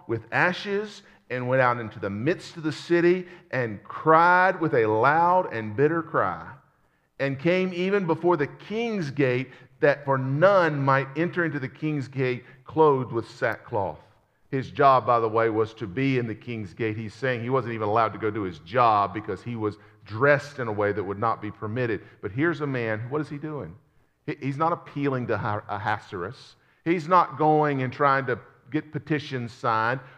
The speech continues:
He's going to the source of authority. He's saying, "God, this is gonna kill us.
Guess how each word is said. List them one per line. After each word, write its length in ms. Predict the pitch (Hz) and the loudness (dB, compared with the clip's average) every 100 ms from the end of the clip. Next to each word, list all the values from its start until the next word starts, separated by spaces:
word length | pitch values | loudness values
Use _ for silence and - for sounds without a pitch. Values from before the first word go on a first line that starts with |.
| _ | _
He's 360 | 156 190 190 139 | -2 0 -4 0
going 420 | 170 147 147 143 | 2 4 2 -2
to 160 | 151 127 - | -4 -6 0
the 200 | 143 131 | 2 2
source 800 | - - - 202 208 202 - - | 0 -10 4 6 6 2 -8 -10
of 140 | - 147 | -6 -6
authority. 560 | 139 175 165 139 131 104 - - | -4 0 4 4 2 -6 -16 -8
He's 200 | 147 131 | -6 -2
saying, 360 | 165 147 135 120 | 0 0 0 4
"God, 380 | 156 - 294 - - - - - | 6 6 4 2 -14 -20 -20 -10
this 440 | 135 196 214 - | 6 6 6 0
is 160 | 190 127 | -6 2
gonna 280 | 185 175 156 | 4 4 0
kill 380 | - 208 180 | 0 2 4
us. 460 | 127 98 - - | 2 -2 -10 -14